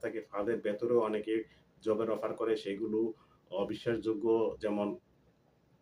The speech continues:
ইলিয়াস ভাই আছেন, আরো কয়েকজন যারা সোশ্যাল মিডিয়াতে অ্যাক্টিভ, আহ, তাদের, আহ, আহ, পেজগুলোতে সবসময় কানেক্টেড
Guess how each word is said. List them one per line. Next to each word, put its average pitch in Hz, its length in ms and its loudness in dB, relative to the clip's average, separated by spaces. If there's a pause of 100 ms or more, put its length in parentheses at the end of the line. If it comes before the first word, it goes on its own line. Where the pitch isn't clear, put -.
(200)
ইলিয়াস 104 340 0
ভাই 104 160 0
আছেন, 98 320 -2 (1040)
আরো 101 180 -4
কয়েকজন 104 480 0
যারা 95 440 -2
সোশ্যাল 104 300 -6
মিডিয়াতে 98 400 0
অ্যাক্টিভ, 104 380 -10 (680)
আহ, 98 160 -2
তাদের, 98 380 -2
আহ, 95 800 -8
আহ, - 760 -8 (140)
পেজগুলোতে 104 640 0
সবসময় 101 400 -4
কানেক্টেড 104 460 -6